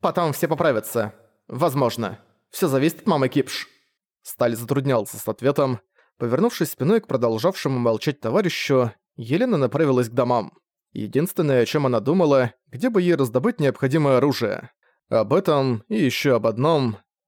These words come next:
Силуэт юноши в черном, чье одеяние трепетало в лунном свете,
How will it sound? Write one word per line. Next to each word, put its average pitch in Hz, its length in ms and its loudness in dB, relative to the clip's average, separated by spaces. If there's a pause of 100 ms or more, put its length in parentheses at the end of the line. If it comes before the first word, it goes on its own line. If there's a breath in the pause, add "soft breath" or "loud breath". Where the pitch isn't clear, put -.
Силуэт 147 520 0
юноши 135 360 0
в - 60 -18
черном, 143 520 0 (300)
чье 214 340 -2
одеяние 139 480 2
трепетало 139 520 0
в 110 100 -2
лунном 135 300 2
свете, 135 580 0